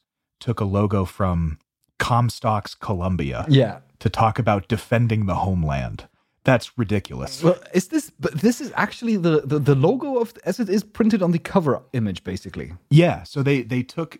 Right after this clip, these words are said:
Speaker 1: it's as if they took, like, the font
Speaker 2: Yeah.
Speaker 1: that BioShock Infinite was written in, and they put Defending the Homeland, and then behind it is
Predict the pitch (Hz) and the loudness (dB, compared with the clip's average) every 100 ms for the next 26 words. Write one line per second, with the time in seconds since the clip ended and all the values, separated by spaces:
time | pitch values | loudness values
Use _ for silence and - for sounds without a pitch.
0 | - 123 127 120 147 147 127 135 - 117 | -8 -8 -6 -6 -2 -2 -2 -6 -4 -4
1 | - 98 - 123 90 73 - - 151 95 | -4 -8 -4 -2 -2 -4 -10 0 2 2
2 | - 101 98 - 101 98 95 95 110 107 | 0 0 0 -2 -2 0 0 -2 0 0
3 | 110 95 87 95 85 85 - - - - | 0 -2 0 2 2 0 -4 -18 -20 0
4 | 104 107 107 - - 120 - 95 - 135 | 4 6 4 0 -2 -2 -2 -4 2 4
5 | 131 120 101 117 92 82 87 95 90 90 | 4 2 2 2 2 0 0 0 0 2
6 | 135 139 120 82 - _ _ _ - 107 | 4 4 2 0 -6 _ _ _ 2 2
7 | 98 90 82 - | 4 0 -4 -14